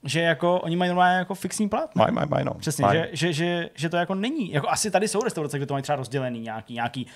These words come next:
Speaker 1: jako modely právě tyhle ty americký, jako že dostaneš tolik, ale zbytek musíš na těch líškách si jako z těch
Speaker 2: Hmm,
Speaker 1: lidí
Speaker 2: hmm.
Speaker 1: získat tou svojí jako aurou a tím přístupem. Ale že jako by podle mě prostě jako v té ceně toho jídla by měli mít ty restauratéři u nás, vzhledem k naší kultuře,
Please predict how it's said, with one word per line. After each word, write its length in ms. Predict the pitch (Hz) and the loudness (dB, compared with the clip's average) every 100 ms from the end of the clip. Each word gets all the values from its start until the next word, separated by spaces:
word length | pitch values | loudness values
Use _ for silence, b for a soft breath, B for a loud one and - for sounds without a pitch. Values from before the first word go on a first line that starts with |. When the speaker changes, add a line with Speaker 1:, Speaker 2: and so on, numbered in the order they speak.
| B 127 | B -6
Speaker 1:
jako 480 | 127 127 123 120 123 | -2 0 0 -4 0
modely 360 | 143 147 135 | 2 4 4
právě 260 | - - 123 | 2 0 -2
tyhle 160 | 135 131 | -6 -8
ty 100 | 143 | -6
americký, 380 | 131 131 - | -6 -8 -10
jako 140 | 113 110 | -12 -10
že 80 | 113 | -8
dostaneš 280 | 123 131 | -4 -6
tolik, 280 | - 120 147 | -4 -2 0
ale 200 | 131 120 | 0 -4
zbytek 280 | 113 127 127 | -6 -8 -8
musíš 200 | 120 120 | -8 -8
na 80 | 123 | -8
těch 140 | 123 | -8
líškách 380 | 120 - 117 113 | -8 -8 -8 -8
si 100 | 123 | -10
jako 220 | 110 127 - B | -10 -12 -16 B
z 60 | - | 0
těch 100 | 123 | 2
Speaker 2:
Hmm, 100 | 120 | 2
Speaker 1:
lidí 180 | 127 120 | 0 0
Speaker 2:
hmm. 120 | 113 | 0
Speaker 1:
získat 240 | 110 123 | 0 -2
tou 160 | 127 127 | -2 -4
svojí 420 | - 131 123 120 | -4 -2 -2 -2
jako 580 | 117 - 123 120 120 120 | -4 -6 -4 -4 -2 0
aurou 320 | 131 139 127 | 4 6 6
a 40 | 127 | 4
tím 140 | 135 | -2
přístupem. 400 | 139 - 139 120 | -4 -6 -6 -2
Ale 160 | 139 135 B B B | 2 2 B B B
že 200 | 147 151 | -2 -2
jako 220 | 147 139 160 | -4 -4 -2
by 100 | 165 | -4
podle 280 | - 151 | -4 -4
mě 120 | 165 143 | -2 -2
prostě 500 | 135 - 156 156 - | -4 -4 -2 -2 -4
jako 260 | 147 156 147 | -10 -10 -8
v 80 | |
té 100 | - 160 | -6 -2
ceně 260 | 160 147 | 0 0
toho 180 | 147 151 | -2 -4
jídla 540 | 135 120 123 - - - b b b | -6 -6 -6 -8 -10 -16 b b b
by 120 | 143 | -2
měli 220 | 151 147 | 0 2
mít 140 | 156 156 | 0 0
ty 80 | 165 | -2
restauratéři 680 | 147 143 135 135 127 135 135 | -2 -2 -2 -4 -8 -8 -6
u 80 | 143 | -2
nás, 320 | 131 127 156 | -2 0 -4
vzhledem 260 | 131 131 127 | -2 -4 -2
k 40 | |
naší 220 | 135 - | -2 -2
kultuře, 680 | 147 131 135 131 123 120 | -4 -6 -6 -6 -6 -8